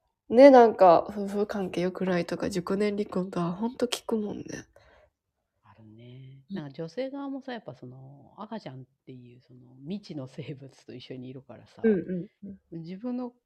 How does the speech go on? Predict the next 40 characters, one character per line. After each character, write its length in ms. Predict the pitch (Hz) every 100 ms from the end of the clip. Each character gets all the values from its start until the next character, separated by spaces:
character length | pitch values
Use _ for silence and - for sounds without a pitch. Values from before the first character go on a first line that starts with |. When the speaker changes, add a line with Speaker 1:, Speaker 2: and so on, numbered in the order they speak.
| - _
Speaker 2:
と 160 | 202 202
赤 220 | 214 214
ち 120 | 160
ゃ 40 |
ん 40 | 135
の 80 | 123
こ 120 | 113
と 140 | 120
だ 140 | 123 117
け 120 | 117
で 100 | 117
も 160 | 113 113
精 180 | -
一 60 | 196
杯 180 | 180 123
に 100 | 120
な 80 | 117
っ 40 |
て 100 | 233
し 80 | 240
ま 80 | 185
っ 40 |
て 60 | 202
る 60 |
Speaker 1:
う 40 | 226
ん 20 |
う 60 | 175
ん 40 |
う 120 | 208
ん 140 | 196 -
う 80 | 202 175 -
ん 100 | 190
う 40 | 180
ん。 60 | - _ _ 143
Speaker 2:
や 180 | 123
ん。 100 | 117 113 -
Speaker 1:
う 100 | 214
ん 80 | 196
う 200 | 185 165
ん。 40 | 185